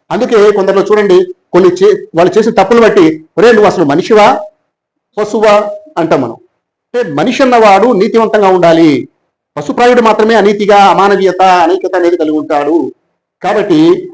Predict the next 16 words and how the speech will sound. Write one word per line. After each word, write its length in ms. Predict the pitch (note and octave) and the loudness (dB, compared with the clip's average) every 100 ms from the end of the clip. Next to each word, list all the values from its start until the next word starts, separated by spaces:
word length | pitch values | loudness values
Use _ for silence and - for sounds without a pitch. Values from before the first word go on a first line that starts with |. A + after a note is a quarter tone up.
| - | -6
మీరు 760 | C#3+ F#3+ G3 F#3 G#3+ C#4+ - - _ - | 2 4 4 4 4 0 -4 -16 _ -2
వారి 140 | D3+ A#3 | 0 0
అంతరాత్మను 640 | - A3 C4 B3+ B3+ A3+ | -2 -2 0 0 0 -2
తట్టి 160 | F#3+ F3 | -2 0
మేము 460 | F3 D3+ G3 C4 - _ _ _ _ _ C#3 | 0 2 0 -2 -8 _ _ _ _ _ -6
ఎవరికండి, 440 | E3 G3 G3 G3+ D4 D#4+ - _ _ _ C#3 | -4 -2 -2 -2 -2 -6 -18 _ _ _ -8
ఎవరైతే 480 | E3 F3+ F3+ D#3+ | -4 0 2 2
నాస్తికులు, 800 | D#3 C#3 F3+ F#3 F3 D#3+ E3 E3+ - _ _ _ C#3 | 0 -2 -4 -4 -2 0 2 0 -6 _ _ _ -6
ఆ 160 | C#3 | -4
తర్వాత 340 | C#3+ C#3+ D3+ D3+ - - _ - - _ _ - D#4 D#4+ | -2 -2 -2 -4 -10 -20 _ -20 -20 _ _ -16 -14 -2
<clears throat> 340 | C4+ C4 G3+ B2+ _ _ _ | 0 2 0 -4 _ _ _
హేతువాదులు, 540 | E3+ A#3 A3 F3 E3+ G3 | -2 2 2 2 2 2
భౌతికవాదులు 520 | F3+ G#3+ G#3+ F#3 E3+ | 2 2 2 2 2
అంటున్నామో 540 | D#3 D#3+ D#3 A#3+ C#4 - _ _ _ _ _ D3 | 2 0 2 0 0 -8 _ _ _ _ _ -6
వాళ్ళకు 320 | C#3+ D3+ D#3+ | 0 2 2
మనం 340 | D3+ A#3+ C#4+ | 2 0 -2